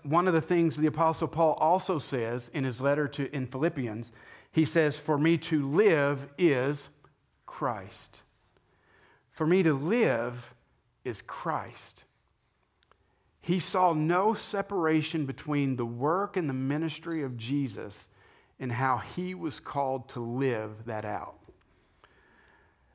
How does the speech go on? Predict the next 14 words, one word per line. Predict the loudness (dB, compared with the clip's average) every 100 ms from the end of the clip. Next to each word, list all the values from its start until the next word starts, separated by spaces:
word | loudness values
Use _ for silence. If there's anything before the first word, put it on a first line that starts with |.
| _ _ -2
Now, | 0 4
I | 4
don't | 4 2
know | 4
about | 4 2 0
you, | 0 -2 0 -4 -6 -10 _ _ _ _ _ _ _ _
but | -10 0
I | 2 2
find | 2 2 4
that | 4 2 0
to | -2
be | -2
very | -2 -2 -2 -2
challenging. | -4 -4 -4 -4 -12 -16 -20